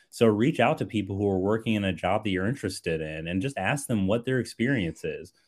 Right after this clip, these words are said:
What have they learned? What do they like about the job? What don't they like about the job? You can learn a lot more from someone's lived experience than you can probably ever imagine.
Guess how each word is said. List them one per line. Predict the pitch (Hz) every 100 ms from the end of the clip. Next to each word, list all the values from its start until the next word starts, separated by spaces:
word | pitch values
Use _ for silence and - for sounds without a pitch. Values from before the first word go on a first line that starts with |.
| _ -
What | 104
have | 95 82
they | 101
learned? | 120 110 87 80
What | 82 113
do | 113
they | 107
like | 95 110 127
about | 98 87
the |
job? | - 92 85 78
What | 104 104
don't | 104 135
they | 98
like | 87 82 -
about | 85 82
the | 85
job? | 78 80 78 82 _ _ _
You | 104 117
can | 147
learn | 123 120
a | 90
lot | 90 95 107
more | 113 110
from | 107 98
someone's | 107 104 98 101
lived | 107 101
experience | 90 - 101 113 98 92
than | - 90 90
you | 92 98
can | 110
probably | 196 113
ever | 104 110 87
imagine. | 82 82 123 113 82 71 -